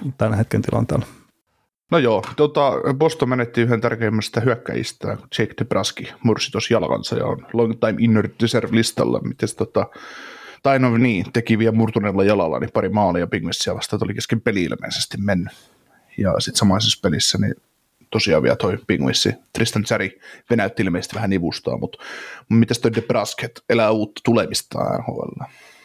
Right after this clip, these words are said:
Speaker 1: No joo, pääsi ihan viime kauden aikana ja pääsi pelaamaan siihen ykkösketjuun ihan ok paikalle ja ottanut sen, ö, tilaisuuden kyllä totaalisen hyvin haltuun ja, ja, ja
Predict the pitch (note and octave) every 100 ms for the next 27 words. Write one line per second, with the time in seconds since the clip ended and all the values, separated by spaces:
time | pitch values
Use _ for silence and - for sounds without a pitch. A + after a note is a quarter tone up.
0 | _ _ _ - D#3 E3+ F3+ F#3 F3 C#3
1 | G#2 G#2+ A2+ A2+ A2 G#2+ - _ _ _
2 | _ D3 B2 G#2+ G#2 G2+ G2+ G2 G2+ G2
3 | G2 G2+ - G#2 - G#2 G2+ - - A#2
4 | - G#2 G2 G#2+ G2 G2+ A2+ G2 G2+ G#2
5 | G#2+ A2+ A#2+ A2+ - _ _ _ - A#2
6 | A2+ G#2+ - A2 F#2+ _ _ _ _ _
7 | C#3+ B2+ B2 A#2 C3 B2 A2+ A2 G#2+ A2+
8 | A2 - - - _ - A2+ A2 G#2 G#2
9 | G2+ G2+ G2 G2+ F#2+ A2+ A2 A2 - _
10 | _ _ _ _ - G#2+ G#2+